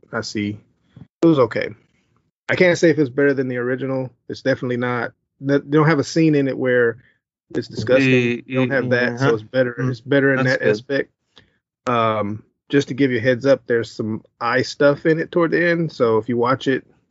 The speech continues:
Speaker 1: just a head, you'll, you'll know when it's coming, so you'll be able to, like, not look.
Speaker 2: That's true.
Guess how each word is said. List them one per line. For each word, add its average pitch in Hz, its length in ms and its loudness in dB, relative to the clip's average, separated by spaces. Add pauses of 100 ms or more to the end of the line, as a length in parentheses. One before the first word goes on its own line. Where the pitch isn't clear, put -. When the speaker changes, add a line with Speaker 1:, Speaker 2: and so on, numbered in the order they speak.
(360)
Speaker 1:
just - 180 -8
a 117 60 0
head, 123 280 -4
you'll, 147 340 2
you'll 190 160 4
know 190 140 4
when 175 160 4
it's 135 100 -4
coming, 110 360 -6
so 123 100 -12
you'll 117 140 -6
be 123 80 -4
able 113 160 -6
to, 107 320 -4
like, 104 160 -8
not 104 220 -10
look. 107 280 -10 (760)
Speaker 2:
That's 123 400 0
true. 123 280 -8